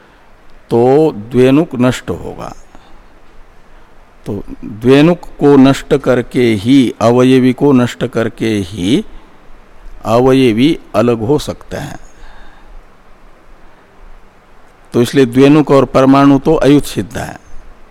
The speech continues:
अवयव अवयवी होने से, और अंतिम अवयव जो परमाणु द्वय, वे आपस में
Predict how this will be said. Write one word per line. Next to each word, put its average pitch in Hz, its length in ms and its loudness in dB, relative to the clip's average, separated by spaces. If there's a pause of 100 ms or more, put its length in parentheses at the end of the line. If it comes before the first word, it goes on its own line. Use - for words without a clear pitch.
अवयव 117 340 2
अवयवी 110 540 -4
होने 101 300 -6
से, - 220 -16 (2250)
और 113 640 2 (960)
अंतिम 135 640 2
अवयव 139 480 4
जो 127 260 0 (220)
परमाणु 123 480 4
द्वय, 104 520 -4 (1200)
वे 147 340 2
आपस 123 440 -2
में 151 180 0